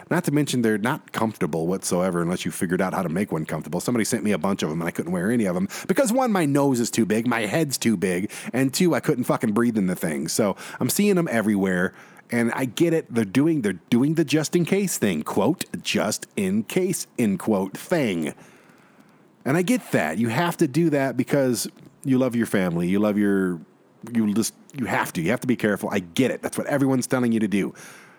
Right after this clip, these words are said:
Just like back in the day, everyone said that Jesus existed. Hmm. <sighs> Just in case, I better be good so I don't go to hell. Just in case, I better wear this mask so I don't.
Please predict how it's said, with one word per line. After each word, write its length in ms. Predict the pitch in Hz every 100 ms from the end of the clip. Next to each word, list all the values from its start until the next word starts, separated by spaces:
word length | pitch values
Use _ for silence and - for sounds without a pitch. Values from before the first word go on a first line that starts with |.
| -
Just 140 | -
like 140 | 131 120
back 160 | 127
in 60 | 127
the 60 | 113
day, 160 | 117
everyone 320 | 110 120 113
said 180 | 107 120
that 80 | 110
Jesus 380 | 90 107 95 90
existed. 460 | 85 82 76 - - - _ _ _ -
Hmm. 280 | 101 80 58 - _ _ _ _ - _ - - - - - - _
<sighs> 40 | - - - - - - - - - _ _ _ - - - 165 - - - 165
Just 260 | - -
in 80 | 165
case, 420 | 165 202 165 147
I 80 | 95
better 220 | 95 131
be 120 | 170
good 440 | 220 277 269 220 196
so 140 | -
I 80 | 127
don't 160 | 156 170
go 160 | 180
to 80 | 180
hell. 480 | - 175 151 143 156 - -
Just 240 | - 135
in 120 | 196
case, 340 | 180 233 208 -
I 40 |
better 200 | 107 143
wear 180 | 151 175
this 220 | 180 180
mask 480 | 190 208 160 139 -
so 200 | - 123
I 80 | 127
don't. 280 | 131 127